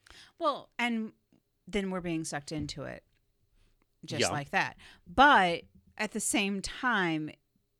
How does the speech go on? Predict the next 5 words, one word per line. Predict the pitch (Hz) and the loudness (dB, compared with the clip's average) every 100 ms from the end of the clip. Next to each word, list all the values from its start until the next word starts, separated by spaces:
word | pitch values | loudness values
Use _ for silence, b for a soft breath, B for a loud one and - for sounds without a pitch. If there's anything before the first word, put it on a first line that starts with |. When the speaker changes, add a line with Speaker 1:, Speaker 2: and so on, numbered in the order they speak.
| _ - | _ -6
Speaker 1:
part | - 254 254 | 6 6 6
of | - 185 175 165 156 | 4 2 2 0 -4
the | 165 165 156 - | -2 -2 -6 -4
flashes | 220 226 233 208 170 - | 2 2 2 -2 -6 -8
of | - 160 | -8 -8